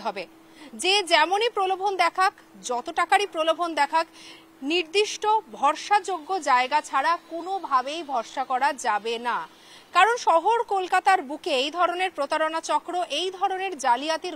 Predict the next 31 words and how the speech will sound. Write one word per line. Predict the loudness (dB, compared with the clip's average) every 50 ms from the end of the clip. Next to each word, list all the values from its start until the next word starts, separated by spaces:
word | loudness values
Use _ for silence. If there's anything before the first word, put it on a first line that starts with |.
| -6 -4
ঘটনা | -4 -4 -4 -2 -2 0 -2 -2 -4 -10 -20 -20 -16 -6 0 2 2
এখনো | 2 2 0 0 0 0 -2 -2
কিন্তু | -2 -4 -4 -4 -4 -2 0 0
বন্ধ | 0 0 -2 -4 -6 -6 -4
হয়ে | -2 -2 -2 -2 0 2
যায়নি। | 2 4 2 2 0 -2 -4 -4 -6 -8 -14 -20 -20 -20 -10 -4 -2 0
এবং | 4 4 4 4 2 -2 -4
দু | -2 0
হাজার | 0 2 4 4 4 4 4 2
বাইশ | 2 2 2 0 -2 -2 2
সালে | 2 2 2 2 -4 -4 -4
এসে | -2 -2 -2 -2 -2 -2 0 2 2
আরও | 4 4 6 6 6
একবার | 6 6 4 2 2 2 2 -4
চোখে | -6 -4 0 0 -2 0 0 -2 -2
আঙুল | -2 0 -2 -2 -2 0 -2 -2
দিয়ে | -2 -2 -2 -2
দেখিয়ে | -4 -6 -4 -4 -4 -4 -4
দিল, | -6 -8 -8 -10 -10 -14 -20 -20 -20 -20 -20 -20 -20 -20 -14 -10
যেটা | -4 2 2 2 4 2
বলছিলাম, | 0 0 -2 0 2 4 4 4 4 0 -18 -20 -20 -20 -20 -12 -4 0
দীর্ঘ | 2 2 2 2 2 2 2 0 2 0 -2
অনেকগুলো | 0 0 0 -2 -4 -6 -2 0 2 2 4 2
বছর, | 0 0 -2 -6 -6 -8 -8 -12 -20 -20 -16 -10 -4
দু | 0 0
হাজার | 2 2 4 2 0 0 -4 -6
সাত | 0 2 2 2 2 -2 -8 -6
থেকে | -6 -4 -2 -2 -4 -4 -6 -10 -10
দু | -8 -4 -2
হাজার | -2 0 0 0 -2 -2 -6 -8
ষোলো, | -6 -4 -4 -4 -6